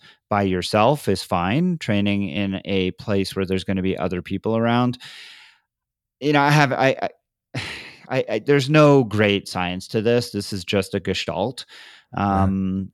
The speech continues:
Speaker 1: you know, they, I know that they're socially distancing things like treadmills. So, like, you know, they won't have people on treadmills next to each other. They'll space them out, and that, that might be just fine.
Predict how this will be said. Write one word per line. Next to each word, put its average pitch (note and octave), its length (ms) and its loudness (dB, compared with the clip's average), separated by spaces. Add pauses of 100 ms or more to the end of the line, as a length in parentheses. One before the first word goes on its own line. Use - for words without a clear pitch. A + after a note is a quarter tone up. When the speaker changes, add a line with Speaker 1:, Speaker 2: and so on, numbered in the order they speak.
(140)
Speaker 1:
you G#2+ 100 -2
know, G2 200 2
they, G2 220 0
I G#2 160 2
know A#2 220 4
that A#2+ 200 2
they're A2+ 100 4
socially G#2+ 400 2
distancing G2 560 0
things G2 260 0
like F#2 140 0
treadmills. F#2 480 2
So, F#2+ 140 2
like, F2+ 240 2
you G2+ 80 2
know, F2+ 140 2
they F#2 120 2
won't F#2+ 240 2
have G2 180 -4
people F#2+ 280 0
on F2+ 140 2
treadmills F#2+ 440 0
next B2 200 2
to G#2 100 -4
each F#2+ 120 0
other. F2+ 280 2
They'll F2+ 140 2
space - 440 0
them F#2 140 -2
out, F2+ 280 -2
and A2+ 140 -2
that, B2 220 -4
that C3+ 260 -2
might C#3+ 300 0 (160)
be A2 400 0
just F#2+ 360 0
fine. D2+ 520 -6